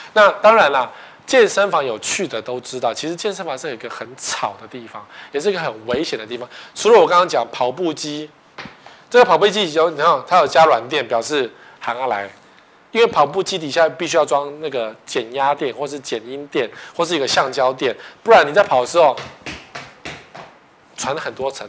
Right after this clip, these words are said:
哦，那个跑步的声音。然后还有一个这种健身的那种重量训练机器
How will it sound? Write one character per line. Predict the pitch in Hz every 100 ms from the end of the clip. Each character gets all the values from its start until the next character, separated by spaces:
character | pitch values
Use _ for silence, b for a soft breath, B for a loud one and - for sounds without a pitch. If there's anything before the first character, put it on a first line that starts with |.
| 101
哦， | 104 - _ _ _ _ _ _ _
那 | -
个 | 170
跑 | - 117
步 | 165
的 | 131
声 | - 120
音。 | 117 - B B -
然 | 165
后 | 170
还 | 135
有 |
一 | 127
个 | 123 - - - B B
这 | -
种 | - 127 -
健 | 214 170
身 | 165 156
的 | 135
那 | 135
种 | 139 110 -
重 | 190
量 | 160 143
训 | 151
练 | 143
机 | 127 123
器 | 120 - 107